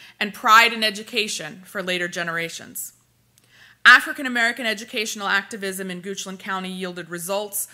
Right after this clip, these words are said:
far beyond improved school structures, better teacher pay, bus service, and longer school terms.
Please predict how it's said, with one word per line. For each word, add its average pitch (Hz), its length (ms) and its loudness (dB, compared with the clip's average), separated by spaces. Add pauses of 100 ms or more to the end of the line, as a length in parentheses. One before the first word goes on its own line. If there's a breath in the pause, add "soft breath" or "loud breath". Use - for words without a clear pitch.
(140 loud breath)
far 302 380 6
beyond 214 640 2 (160)
improved 214 440 -8
school 226 260 -8
structures, 196 760 -4 (280 soft breath)
better 196 240 2
teacher 196 380 -8
pay, 180 500 0
bus 180 280 0
service, 180 580 -2 (320 loud breath)
and 202 160 -4
longer 180 260 -2
school 175 280 -10
terms. - 500 -14